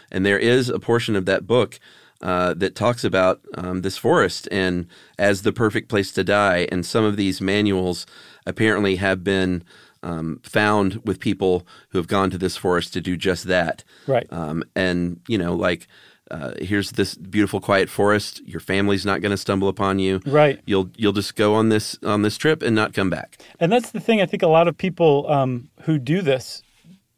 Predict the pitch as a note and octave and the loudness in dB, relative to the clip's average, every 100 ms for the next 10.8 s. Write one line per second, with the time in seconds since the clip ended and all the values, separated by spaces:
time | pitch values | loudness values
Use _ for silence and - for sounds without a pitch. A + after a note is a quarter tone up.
0 | _ D#3+ D#3 F3+ E3 D3 D3 F#3 D#3 D#3+ | _ -2 0 2 4 4 2 0 0 2
1 | D#3 F3 D#3 - G3+ F#3 D3+ C3+ E3+ F#3+ | 2 0 0 2 4 4 2 2 2 2
2 | F#3+ C3+ A#2+ C3 C3 - E3+ F3+ C#3 C3+ | 2 0 0 0 0 2 2 2 0 0
3 | C#3 C#3 - - C3+ D#3+ D#3+ C#3 B2 C#3+ | 2 2 0 0 4 4 4 0 -2 0
4 | D3 D3 C3+ A#2+ F#3+ G#3 C#3 - - - | 2 2 0 0 2 2 0 -4 -20 -20
5 | - - F3+ F3 _ - - G#3 B3 B3 | -4 4 6 4 _ -4 2 4 6 4
6 | F#3 F3 B3 A#3 D3+ A#2+ C#3+ C#3+ B2+ B2+ | 6 6 6 2 -4 0 2 2 0 0
7 | C#3+ C3+ C3 C3 A#2+ C3+ C3 C3 D3 E3+ | 4 6 4 0 0 2 2 0 0 0
8 | D3+ A#2+ E3+ A#3 E3 C#3 C3+ B2 B2 A2+ | 0 2 4 4 4 2 2 0 -2 -6
9 | - B2 A#2+ A#2+ A#2+ B2 D#3 D3 D3+ - | 0 2 2 2 2 2 0 0 0 2
10 | F#3+ G3 D#3+ C3+ D#3+ - C#3 A#2 | 0 2 2 0 -2 -2 -4 -4